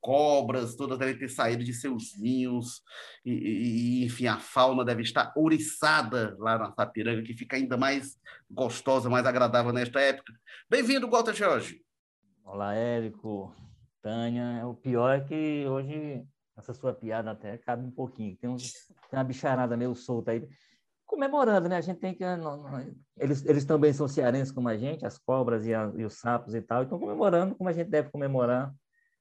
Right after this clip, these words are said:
Speaker 2: dia chuvoso, né? Como, como go-, gosta de dizer o pessoal do Sul, tempo feio, né? Tempo ruim hoje. Tempo ruim pra eles, pra gente tá maravilhoso, né? Chuva é sempre uma coisa que a gente tem que, que celebrar.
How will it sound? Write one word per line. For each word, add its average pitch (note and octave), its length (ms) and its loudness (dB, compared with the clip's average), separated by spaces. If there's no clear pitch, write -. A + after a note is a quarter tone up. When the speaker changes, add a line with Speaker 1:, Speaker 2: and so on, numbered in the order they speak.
Speaker 2:
dia B2 200 0
chuvoso, A2 560 -2
né? B2 200 -4
Como, C#3 220 2
como D3+ 220 6
go-, C#3+ 200 6
gosta C3+ 260 2
de C3 60 -2
dizer C3+ 160 4
o C3 80 4
pessoal B2+ 440 2
do B2 140 -2
Sul, D3 420 0
tempo D3 380 4
feio, C#3+ 280 10
né? B2+ 100 4
Tempo C3 320 -2
ruim C3 360 6
hoje. A2+ 280 0
Tempo C#3+ 280 -8
ruim D#3+ 180 -2
pra - 220 -4
eles, C#3 360 4
pra C3+ 180 -6
gente C#3 220 -8
tá - 80 -10
maravilhoso, C#3 720 -2
né? A#2+ 420 -4
Chuva A#2+ 340 -4
é A2 40 -2
sempre A#2 280 -4
uma A2 60 -2
coisa A2+ 240 -2
que A2+ 80 -4
a A2+ 40 0
gente G#2+ 120 -4
tem A2 180 -4
que, A2 220 -6
que G#2+ 60 -12
celebrar. G#2+ 460 2